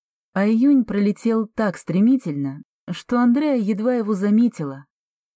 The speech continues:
Она даже завела небольшой отрывной календарь на рабочем месте, чтобы ориентироваться в датах, но поймала себя на том, что бездумно отрывает и комкает бумажки. От Эммы пришла ещё пара писем,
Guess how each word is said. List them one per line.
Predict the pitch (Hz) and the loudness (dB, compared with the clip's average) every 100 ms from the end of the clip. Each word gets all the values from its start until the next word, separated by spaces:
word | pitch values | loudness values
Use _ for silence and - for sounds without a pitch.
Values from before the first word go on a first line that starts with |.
| _ | _
Она | - 180 196 | -2 0 0
даже | 180 185 180 | -2 -4 -2
завела | 160 170 175 190 240 226 - | -2 -2 0 0 -2 -4 -2
небольшой | 185 185 175 190 - 269 247 | 0 2 0 -4 -4 -2 -2
отрывной | 226 214 214 240 | -2 0 2 2
календарь | 233 247 269 233 170 139 | 0 0 2 2 0 -2
на | 156 | -2
рабочем | 180 170 160 185 | 0 -2 -2 2
месте, | 196 151 - 131 139 _ _ _ | 2 2 -2 -14 -14 _ _ _
чтобы | - 170 160 185 | -8 -4 -2 0
ориентироваться | 247 262 311 160 143 170 | 2 0 -2 -6 -6 -8
в | 180 | -4
датах, | 226 160 135 - _ _ _ _ - | -4 -6 -12 -18 _ _ _ _ -4
но | 170 170 | -2 0
поймала | 180 180 190 202 160 | 0 0 0 0 -2
себя | - 160 170 | -4 -4 -2
на | 160 147 | -2 -2
том, | - 226 151 135 _ _ _ | -2 0 0 -2 _ _ _
что | - - 240 | -20 -8 -4
бездумно | 208 233 214 214 208 156 143 | -2 -2 -2 0 2 2 0
отрывает | 156 175 202 254 156 - | -2 -2 0 0 -2 -6
и | 160 | -8
комкает | - 190 165 196 180 | -2 -2 0 -2 0
бумажки. | 220 214 151 - 139 139 _ _ _ _ _ _ _ _ | 0 0 -2 -8 -18 -20 _ _ _ _ _ _ _ _
От | - 202 - | -8 -6 -2
Эммы | 330 190 156 | 0 0 0
пришла | 175 - 165 | -4 -2 -2
ещё | 151 156 - 285 | -2 -4 -4 -4
пара | 285 254 247 | -2 -2 0
писем, | 233 220 208 - 180 | -2 -2 -2 -2 -4